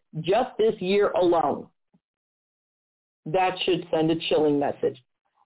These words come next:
Five of those three hundred sixty-one have actually become law. Now, one of the excuses that corporate's using is the January sixth Capitol insurrection. It did have a chilling effect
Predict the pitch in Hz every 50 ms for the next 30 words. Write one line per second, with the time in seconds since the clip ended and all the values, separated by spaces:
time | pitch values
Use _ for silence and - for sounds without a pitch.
0 | _ - - 202 196 214 240 233 240 233 185 170 180 175 180 175 170 - 180 180
1 | 170 170 165 170 - 165 165 - - 156 160 160 160 160 151 151 147 151 151 -
2 | - 151 156 156 - - - 139 147 156 170 165 151 - - - - - _ _
3 | _ _ _ _ _ _ _ _ _ _ _ _ _ _ - - _ _ _ _
4 | _ 160 165 156 151 - - - - - - _ - - - - - - - _
5 | _ _ _ _ _ _ _ _ - - - 277 302 320 359 415 440 381 302 277
6 | 247 240 - - - - - - 233 247 254 262 240 254 - - 151 123 - -
7 | - - - _ _ _ _ _ _ _ _ _ _ _ _ _ _ _ _ _
8 | _ - 175 170 170 - - 208 208 202 - 220 208 208 - 170 170 170 165 165
9 | 170 165 165 160 - 165 160 - 165 170 175 185 180 180 180 175 175 - 156 156
10 | - - - - 147 151 160 156 156 156 160 156 147 147 151 151 - 156 147 147
11 | 127 - - - - - - _ _ _ _ _ _ _ - 170 165 170 - -
12 | 208 226 220 214 208 202 202 175 170 165 165 165 170 165 - - 165 160 165 170
13 | 165 170 170 165 156 151 151 151 -